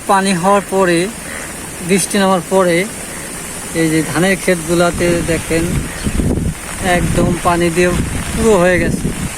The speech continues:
এটা একটা, আহ, মানে বৃষ্টির পরে, পরের একটা বৈশিষ্ট্য। নিচের ক্ষেতে এইভাবে পানি গড়িয়ে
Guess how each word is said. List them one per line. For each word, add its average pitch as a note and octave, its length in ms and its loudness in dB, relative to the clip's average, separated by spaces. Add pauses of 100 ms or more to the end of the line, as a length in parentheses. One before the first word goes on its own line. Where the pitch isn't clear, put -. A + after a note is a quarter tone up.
(280)
এটা G3 140 2 (100)
একটা, - 300 -2
আহ, - 1000 -2
মানে D#3 140 -2
বৃষ্টির F#3+ 540 0 (580)
পরে, F#3+ 200 2 (300)
পরের F#3 260 2
একটা E3+ 300 -4
বৈশিষ্ট্য। D3+ 560 -4 (960)
নিচের F3+ 280 4
ক্ষেতে E3+ 320 2
এইভাবে E3 260 2 (100)
পানি E3 180 2 (120)
গড়িয়ে E3+ 260 2